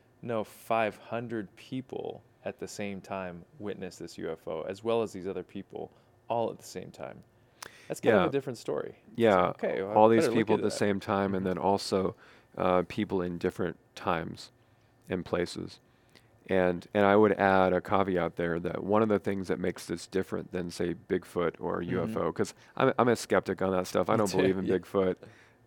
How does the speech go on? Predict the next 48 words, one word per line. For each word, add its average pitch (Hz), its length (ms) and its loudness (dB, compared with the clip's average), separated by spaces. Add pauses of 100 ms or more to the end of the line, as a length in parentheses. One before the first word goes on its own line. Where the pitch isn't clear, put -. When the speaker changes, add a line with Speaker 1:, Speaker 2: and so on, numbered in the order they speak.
(340)
Speaker 2:
Kinda 110 200 6
interesting 101 460 4
shows 90 400 0
to 101 100 -6
watch, 92 360 -2
but 90 200 0
I 98 80 4
don't 107 140 2
believe 98 220 0
in 92 100 -6
Bigfoot. 90 420 -2
I 87 120 -2
don't 92 160 -2
believe 90 240 -4
in 90 100 -6
U 85 140 -2
F 87 160 -6
Os. 87 340 -4
I 92 80 -4
don't 87 180 -4
believe, 82 220 -4 (300)
Speaker 1:
Yeah. 110 160 0
Speaker 2:
well, 120 240 8 (440)
I - 60 -2
don't 110 140 8
believe 101 160 4
in 87 80 -2
aliens. 92 680 0 (240)
Speaker 1:
Yeah. 98 200 -8
Speaker 2:
I - 20 2
don't 98 140 6
believe 90 180 0
in 82 80 -8
ghosts. - 720 -4 (120)
I - 60 -6
Speaker 1:
Right. 101 140 0
Speaker 2:
just, - 160 -10 (420)
you 95 100 -2
know, 90 300 2
and, 113 160 4
and 113 120 2
the 107 80 6
reason 113 680 0
that 92 160 0
this 95 180 -6
is 92 100 -8
different 110 500 -2
than 92 360 0